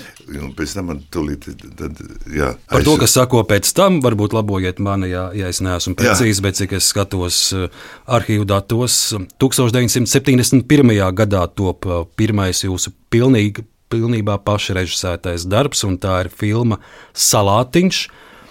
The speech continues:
Speaker 2: Ā, filma ir ieskaņota, cik es raugos, krievu valodā, un, diemžēl, arhīvā nav šajos laikos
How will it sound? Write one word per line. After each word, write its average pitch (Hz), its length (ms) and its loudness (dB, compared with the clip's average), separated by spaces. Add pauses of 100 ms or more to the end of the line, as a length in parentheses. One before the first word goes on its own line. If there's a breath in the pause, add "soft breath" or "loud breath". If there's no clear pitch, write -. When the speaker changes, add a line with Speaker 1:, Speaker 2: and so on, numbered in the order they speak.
(160 loud breath)
Speaker 2:
Ā, 95 580 -6
filma 123 380 2
ir 113 120 -10
ieskaņota, 95 920 -6
cik 90 220 -10
es 87 100 -10
raugos, 90 480 -6
krievu 131 400 4
valodā, 98 560 0
un, 95 100 0
diemžēl, 123 760 -2
arhīvā 113 680 -2
nav 101 720 -6
šajos 95 480 -8
laikos 98 460 -6